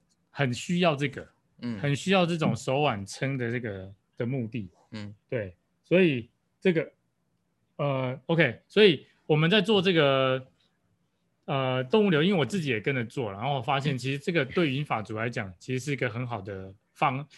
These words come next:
Speaker 1: 很好，呃，增加这个手腕承重的一个，一个训练。而且银发族如果有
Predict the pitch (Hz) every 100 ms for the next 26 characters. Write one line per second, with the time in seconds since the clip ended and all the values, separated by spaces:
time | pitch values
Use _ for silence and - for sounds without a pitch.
0 | - - 165 175 127 104 _ _ _ _
1 | - 127 123 180 180 175 170 156 135 104
2 | - _ _ - 147 165 123 113 135 123
3 | 135 143 117 127 120 110 _ _ _ _
4 | _ 139 127 - 151 131 113 101 _ _
5 | 180 185 156 117 175 165 233 151 123 135
6 | 143 214 185 135 110